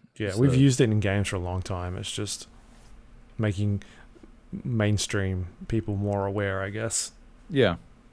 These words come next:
Speaker 1: 'Cause
Speaker 2: Yeah,
Speaker 1: there's been
Speaker 2: true.
Speaker 1: such big advancements on it. Um, all right.
Speaker 2: Hmm.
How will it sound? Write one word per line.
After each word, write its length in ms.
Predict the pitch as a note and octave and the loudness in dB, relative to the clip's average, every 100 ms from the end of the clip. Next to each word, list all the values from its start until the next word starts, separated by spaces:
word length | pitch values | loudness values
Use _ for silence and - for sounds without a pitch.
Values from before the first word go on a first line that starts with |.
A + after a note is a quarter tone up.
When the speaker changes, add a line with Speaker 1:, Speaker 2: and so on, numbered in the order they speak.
| - - - - | -20 -20 -18 0
Speaker 1:
'Cause 80 | |
Speaker 2:
Yeah, 60 | A2 | 2
Speaker 1:
there's 120 | G2+ | 2
been 100 | G#2 | 2
Speaker 2:
true. 40 | G2 | 2
Speaker 1:
such 240 | G#2+ - | 0 -2
big 160 | A2 G#2 | -2 0
advancements 560 | F#2 G2 F#2+ - F#2+ | -2 -2 -4 -6 -6
on 120 | G2 F#2+ | -6 -8
it. 80 | - - - - - - - | -12 -18 -18 -18 -18 -16 -2
Um, 340 | C#3 C3+ A#2 - - - - - - - | 2 2 0 -4 -10 -12 -12 -14 -8 0
all 100 | A2 | 2
right. 180 | F#2+ - _ _ _ | 0 -4 _ _ _
Speaker 2:
Hmm. 200 | C#3 | -6